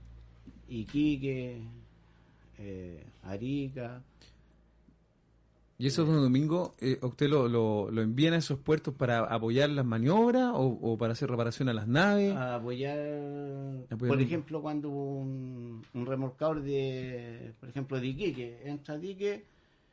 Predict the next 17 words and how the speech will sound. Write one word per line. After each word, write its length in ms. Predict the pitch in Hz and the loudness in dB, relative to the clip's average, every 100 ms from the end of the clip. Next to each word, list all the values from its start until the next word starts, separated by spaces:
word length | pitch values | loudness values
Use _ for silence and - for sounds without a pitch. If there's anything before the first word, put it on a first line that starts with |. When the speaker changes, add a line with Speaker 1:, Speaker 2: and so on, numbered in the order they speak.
| _ | _
Speaker 1:
hay 140 | - 139 | -8 -4
que 120 | 160 | -2
reemplazarlo. 680 | 156 151 160 160 202 127 95 - - - _ - | -2 -4 -6 -6 -4 -6 -8 -14 -20 -20 _ -12
Y 80 | 127 | -10
de 100 | 131 | -8
repente 340 | 147 160 156 | -6 -6 -6
le 100 | 156 | -6
toca 260 | 160 165 160 | -4 -2 -2
Speaker 2:
Ah, 20 | |
Speaker 1:
allá 220 | 160 170 | -4 -4
a 40 | 160 | -4
un 80 | 156 | -4
remolcador 480 | 156 151 - 160 | -6 -8 -6 -8
de 60 | 160 | -6
San 200 | 127 151 | -8 -6
Speaker 2:
entiendo. 140 | 202 170 180 | -6 -8 -6
Speaker 1:
Antonio, 500 | 180 180 175 170 175 | -4 -4 -4 -6 -8